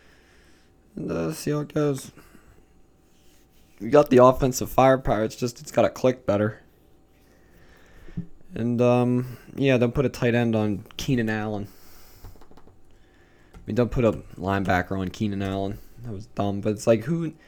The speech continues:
Nobody in that secondary makes plays. There's no playmakers. I think interception, like, they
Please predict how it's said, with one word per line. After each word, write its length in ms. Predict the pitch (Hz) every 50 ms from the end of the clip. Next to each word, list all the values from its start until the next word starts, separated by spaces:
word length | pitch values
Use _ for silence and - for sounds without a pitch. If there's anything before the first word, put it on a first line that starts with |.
| - - - _ - -
Nobody 220 | 143 165 208 214
in 80 | 208 190
that 120 | 160 -
secondary 420 | - 143 135 139 113 113 110 104
makes 180 | 101 101 92 -
plays. 380 | - - 104 98 92 87 90 -
There's 180 | 110 104 98
no 240 | 104 104 110 110 104
playmakers. 680 | - 110 104 101 98 98 95 - - 98 92 92 - - - _ _ _ _ _ _ _ _ - _ - - - - _ - -
I 60 | - -
think 240 | - 120 107 92
interception, 640 | 104 107 107 98 - - 101 95 - - 101 98 98
like, 240 | 98 98 98 95 -
they 220 | - 107 104 101